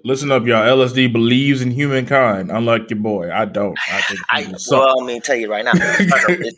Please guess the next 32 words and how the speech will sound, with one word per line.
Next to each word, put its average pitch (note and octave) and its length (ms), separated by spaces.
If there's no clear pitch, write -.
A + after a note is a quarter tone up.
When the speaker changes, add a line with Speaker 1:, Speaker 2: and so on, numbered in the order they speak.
Speaker 2:
it's D3 180
running F#3+ 280
thin, D#3+ 320
though. G2+ 300
You C#3 200
know, C#3 140
and - 220
it, C#3+ 320
Speaker 1:
<laughs> - 40
I C3 140
think B2 200
people - 280
suck. A#2+ 320
Speaker 2:
<laughs> - 40
it's G3 220
running A3 320
Speaker 1:
Fuck D3+ 200
Speaker 2:
thin, - 160
Speaker 1:
y'all. F2 140
Speaker 2:
bro. B2 260
It's C#3+ 200
running G3+ 340
thin. F3 180
I'm D3 160
trying A3 300
to E3 80
Speaker 1:
<laughs> - 20
Speaker 2:
constantly F#3 340
defend G3 420
y'all D3 280
shitheads C#3+ 580
out A2+ 180